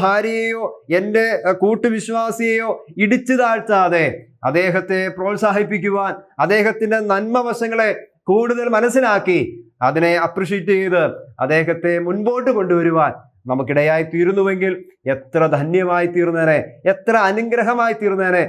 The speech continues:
നമ്മുടെ ഓരോരുത്തരുടെയും ആ ബന്ധങ്ങൾ എന്നുള്ളത് നമുക്ക് മനസ്സിലാക്കുവാനായിട്ട് സാധിക്കും. ഇവിടെ ഈ സഹോദരിയിൽ കൂടി നമുക്ക് കാണാൻ സാധിക്കുന്ന മൂന്നാമത്തെ കാര്യം, സഹോദരി തൻ്റെ ഭർത്താവിൻ്റെ ആ ആബ്സെൻസിൽ,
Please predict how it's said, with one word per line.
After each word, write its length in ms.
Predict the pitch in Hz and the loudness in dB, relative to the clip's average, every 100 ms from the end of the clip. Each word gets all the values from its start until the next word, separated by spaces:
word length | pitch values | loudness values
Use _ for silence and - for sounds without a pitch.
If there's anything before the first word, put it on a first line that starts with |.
| - - | -6 -4
നമ്മുടെ 320 | 147 165 170 165 | -2 2 2 2
ഓരോരുത്തരുടെയും 640 | 160 170 160 165 170 165 165 - _ _ _ _ _ _ | 0 -2 -2 -2 0 -2 -4 -16 _ _ _ _ _ _
ആ 100 | 135 143 127 135 | 0 2 2 -2
ബന്ധങ്ങൾ 560 | 170 190 190 190 170 135 - _ 143 | 0 0 0 2 0 -2 -12 _ -4
എന്നുള്ളത് 420 | 151 151 151 147 127 - _ 135 | -2 2 4 4 0 -8 _ -2
നമുക്ക് 260 | 143 143 143 | 0 0 0
മനസ്സിലാക്കുവാനായിട്ട് 800 | 139 135 139 131 131 131 127 123 120 | 0 0 2 2 0 0 0 0 0
സാധിക്കും. 300 | 117 117 - 147 | -2 -2 -8 -2
ഇവിടെ 140 | 151 156 | 0 2
ഈ 20 | 156 | 0
സഹോദരിയിൽ 420 | 147 156 156 156 | 0 -2 -2 -2
കൂടി 140 | 151 151 | -2 -2
നമുക്ക് 160 | 147 156 151 | -2 0 0
കാണാൻ 220 | 160 170 170 | 2 2 2
സാധിക്കുന്ന 420 | 175 180 180 185 175 - _ 170 | 0 0 0 0 -2 -10 _ 0
മൂന്നാമത്തെ 500 | 220 254 247 247 190 143 | 4 4 2 -2 0 2
കാര്യം, 300 | 139 139 107 - - _ - | 2 0 -2 -10 -20 _ -4
സഹോദരി 500 | 131 139 147 143 143 135 - _ _ 131 | 0 0 2 2 0 -2 -10 _ _ 0
തൻ്റെ 160 | 131 131 | 2 2
ഭർത്താവിൻ്റെ 680 | 151 175 170 170 170 165 170 170 - _ _ 143 | 0 0 0 0 0 0 0 -2 -8 _ _ 2
ആ 20 | 160 170 151 160 196 | 2 2 2 2 2
ആബ്സെൻസിൽ, 580 | 202 - 220 208 185 | 0 -2 -2 0 -2